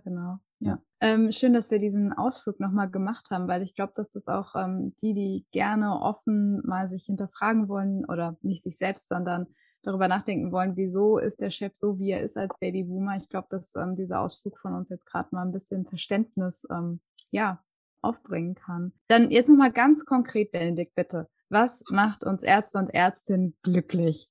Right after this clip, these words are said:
Speaker 1: Womit sind wir happy?
Speaker 2: Man könnte natürlich Menschen fragen,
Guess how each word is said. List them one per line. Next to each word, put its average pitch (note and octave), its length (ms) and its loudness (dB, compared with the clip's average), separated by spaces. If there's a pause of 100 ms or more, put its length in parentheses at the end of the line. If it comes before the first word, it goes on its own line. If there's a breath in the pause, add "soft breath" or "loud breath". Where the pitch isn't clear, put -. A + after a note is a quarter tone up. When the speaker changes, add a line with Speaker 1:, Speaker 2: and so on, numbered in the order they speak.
Speaker 1:
Womit B3 480 8
sind G#3+ 240 4
wir G3 120 4
happy? D3+ 540 0 (220)
Speaker 2:
Man B2+ 180 8
könnte F3+ 220 10
natürlich F#3+ 320 10
Menschen D#3+ 300 8
fragen, G#3 720 8